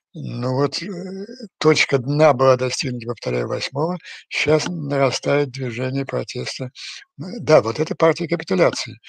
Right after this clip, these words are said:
но есть партия победы. Это вот растущее щас рейгановское крыло республиканской партии, и есть, я его называю, трумановское крыло демократической партии, которое понимает, что происходит, и настроены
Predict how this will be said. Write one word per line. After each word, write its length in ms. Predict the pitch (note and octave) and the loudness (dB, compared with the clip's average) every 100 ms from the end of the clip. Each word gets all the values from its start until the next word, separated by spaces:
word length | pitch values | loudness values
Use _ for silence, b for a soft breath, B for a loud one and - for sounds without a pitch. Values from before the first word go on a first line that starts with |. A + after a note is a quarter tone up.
| B - | B -6
но 80 | B2 | -2
есть 340 | A#2+ D#3 - | 0 0 2
партия 400 | D3 C3+ B2+ D#3 | 4 4 2 -4
победы. 580 | E3+ F3 D3+ C3 A#2+ B2 B B B | 0 0 2 0 -2 -10 B B B
Это 220 | C#3 C#3 | 0 2
вот 200 | C#3 C3+ | 2 0
растущее 640 | C#3 C3+ - E3 D3 - B2 | 2 0 0 -4 -4 -4 -6
щас 320 | - B2+ - B B _ | -6 -6 -6 B B _
рейгановское 760 | B2+ C#3 B2+ C3+ B2 - C#3+ | 2 2 2 -2 -4 -4 -4
крыло 500 | C#3 D3 C#3+ C#3+ D3 C3+ b _ - | -4 -2 0 0 -2 -6 b _ -14
республиканской 760 | C3 - D3 C#3 D#3 C#3+ D#3 | -12 -8 -8 -6 -6 -6 -10
партии, 440 | C#3 E3 D#3+ E3+ D3+ B B | -6 -6 -6 -10 -12 B B
и 100 | - | -12
есть, 340 | A#2+ A#2 E3+ - | -6 -2 -2 0
я 120 | C3+ | 0
его 140 | C#3 | 0
называю, 520 | D3+ C3+ B2+ C3 C#3+ C#3 b _ | -2 -6 -4 -2 -2 -6 b _
трумановское 720 | - A#2+ A#2 A#2+ B2 - C#3 | -4 -2 -2 -4 -6 -6 -6
крыло 460 | C3+ C3+ C3+ C#3 D#3 C#3 | -6 -6 -4 -6 -8 -10
демократической 720 | A#2 C3 C#3+ D3 E3 - - | -12 -8 -6 -6 -6 -10 -12
партии, 480 | A2 A#2 G#2 - G#2 _ _ b _ | -10 -10 -10 -16 -20 _ _ b _
которое 280 | A2 B2 A#2+ | -8 -6 -4
понимает, 500 | - B2+ A#2+ A#2 A#2+ | -6 -6 -4 -6 -6
что 180 | - C#3+ | -8 -8
происходит, 580 | D3 D3+ - D#3+ D#3+ - B B B _ | -6 -6 -6 -6 -6 -8 B B B _
и 260 | D3+ C#3+ B2+ | -12 -6 -4
настроены 680 | B2+ - A#2 A#2+ B2 C3+ | -2 -4 -4 -4 -2 -4